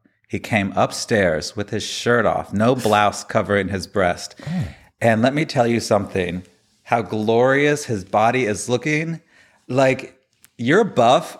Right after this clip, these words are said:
Speaker 1: and I'm buffet. Like, that's where we're at right now. And it was just, I just need to get a little palate cleanser from that poop story.
Speaker 2: Okay. What? I, I
Speaker 1: <laughs> No, that's it. You looked great.
Speaker 2: Yeah, thank
Speaker 1: End
Speaker 2: you
Speaker 1: of
Speaker 2: so
Speaker 1: story.
Speaker 2: much. I really appreciate it.
Speaker 1: End
Speaker 2: I
Speaker 1: of
Speaker 2: have been
Speaker 1: story.
Speaker 2: working hard.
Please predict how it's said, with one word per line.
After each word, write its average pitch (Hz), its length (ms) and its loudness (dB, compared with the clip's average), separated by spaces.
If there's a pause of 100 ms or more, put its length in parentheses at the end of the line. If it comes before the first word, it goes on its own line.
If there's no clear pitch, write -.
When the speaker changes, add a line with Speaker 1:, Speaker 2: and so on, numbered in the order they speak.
Speaker 1:
and 120 160 2
I'm 110 300 0
buffet. 90 680 -2 (240)
Like, 101 140 -6
that's 135 240 2
where 123 140 4
we're 101 160 2
at 92 280 0
right 90 200 -4
now. 95 360 -10 (640)
And 117 320 2
it 120 180 2
was 113 160 -2
just, 107 220 -2
I 110 80 2
just 123 180 -4
need 127 160 2
to 117 80 0
get 117 180 2
a 104 40 0
little 104 200 2
palate 107 420 -2
cleanser 90 400 -2
from 90 540 -2 (520)
that - 280 -4
poop - 280 -8
story. 80 600 -10 (160)
Speaker 2:
Okay. 139 460 -2 (580)
What? 117 340 0
I, 117 80 2
I - 220 -4
Speaker 1:
<laughs> - 800 -20
No, 165 140 2
that's 165 140 0
it. 139 160 0
You 117 160 -2
looked 113 160 -4
great. 110 280 -2
Speaker 2:
Yeah, 131 260 0
thank 226 220 0
Speaker 1:
End 233 100 2
Speaker 2:
you - 20 2
Speaker 1:
of - 60 -2
Speaker 2:
so 247 100 0
Speaker 1:
story. 240 220 2
Speaker 2:
much. 262 120 -2
I 180 60 4
really 180 200 2
appreciate 190 280 -2
it. 123 40 2
Speaker 1:
End 120 100 2
Speaker 2:
I - 20 0
Speaker 1:
of - 40 2
Speaker 2:
have 127 80 2
been 170 100 2
Speaker 1:
story. 165 80 0
Speaker 2:
working 165 260 0
hard. 123 500 0